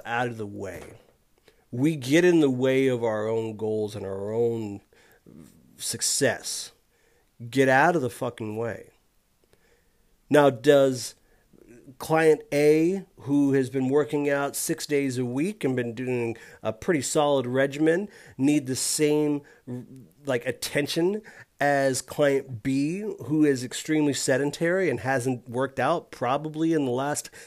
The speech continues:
eight to ten years? No, not at all.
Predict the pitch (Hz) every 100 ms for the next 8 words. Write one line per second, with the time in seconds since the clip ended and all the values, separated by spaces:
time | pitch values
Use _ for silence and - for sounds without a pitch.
0 | - - 139 170 - - - - 147 143
1 | 131 151 196 254 - _ _ _ _ _
2 | - 113 156 240 139 214 240 269 240 -